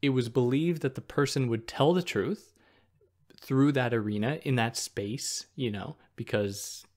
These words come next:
it's a court of law, because they were telling this oath, and because there was fear of punishment.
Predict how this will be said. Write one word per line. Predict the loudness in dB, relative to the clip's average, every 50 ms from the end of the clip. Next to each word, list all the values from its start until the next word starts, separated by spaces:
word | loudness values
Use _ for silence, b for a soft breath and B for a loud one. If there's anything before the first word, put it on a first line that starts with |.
| -10
it's | -8 -8 -6 -6
a | -6
court | -2 0 2 2
of | 2 2
law, | 0 0 0 0 0 -2 -2 -6 _ _ _ b b b b b b b b b b b b b _ _ _ _ -6
because | 0 2 4 4 6
they | 6
were | 4 4
telling | 4 2 2 2 4 4 4
this | 2 2 0 0
oath, | 2 2 2 0 -2 -8 -20 _ _ _ _ _ _ _ _ _
and | 2 4 4 4 4 2
because | 0 2 4 4 4 4 6
there | 6 6 6
was | 6 2 0
fear | -2 -2 0 2 4 4 4 2 0 -2 _ -2
of | -2 -2 -2 -2
punishment. | 0 2 2 2 0 -2 -6 -10 -10 -12 -20 -20